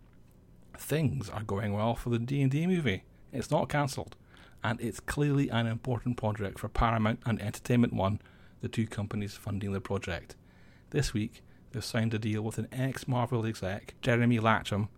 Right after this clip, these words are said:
to come on board as producer. The movie, they say, was made its top priority. Before I share those Do Names Have Power stats with you, I also wanted to highlight that we have another Genre Police article from Ben this week. It's called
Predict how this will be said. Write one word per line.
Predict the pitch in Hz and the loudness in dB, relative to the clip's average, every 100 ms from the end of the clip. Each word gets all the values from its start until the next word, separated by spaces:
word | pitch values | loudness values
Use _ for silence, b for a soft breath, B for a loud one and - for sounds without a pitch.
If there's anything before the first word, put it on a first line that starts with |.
| - | -10
to | - | -6
come | - 127 | 2 4
on | 135 | 4
board | 117 110 107 - | 4 2 2 -2
as | 98 | -4
producer. | - 101 101 - 82 - - b b b - | -4 -4 -4 -4 -6 -8 -16 b b b -4
The | - | 4
movie, | 117 139 135 131 | 6 6 4 4
they | 120 | 4
say, | 110 113 107 101 131 | 2 2 0 0 -4
was | 110 | -4
made | 110 104 | -2 -4
its | 101 - | -6 -4
top | 95 - - - | -4 -4 -8 -6
priority. | - 101 95 92 - - - - - - - - - - - - | 0 2 2 -2 -4 -8 -10 -20 -20 -20 -20 -20 -20 -20 -20 -6
Before | 110 - 170 156 | -6 0 4 4
I | 123 | 4
share | 120 143 127 117 | 0 0 2 2
those | 110 104 - | 0 -2 -2
Do | 117 | 2
Names | 110 107 107 | 4 2 -2
Have | 101 | -4
Power | - 160 143 | -2 2 2
stats | - 85 - - | 0 -2 -4 -4
with | 98 95 | -6 -2
you, | 92 - B B | -4 -4 B B
I | 104 | 0
also | 127 139 127 | 2 2 2
wanted | 110 110 107 | 0 -2 -8
to | |
highlight | - 110 107 98 123 | -2 -2 0 -2 -2
that | 110 | -4
we | 107 | -4
have | 110 | -4
another | 110 113 120 135 131 113 - | -2 2 2 4 2 0 0
Genre | 113 127 123 | 4 4 4
Police | - 120 110 | 2 0 -2
article | 104 - 117 | -4 -4 -6
from | 107 110 | -4 -2
Ben | 107 104 | 0 0
this | 101 - | -2 -6
week. | 92 - - b b b b - | -8 -8 -14 b b b b -12
It's | - - | -12 -4
called | 120 110 101 | 0 2 0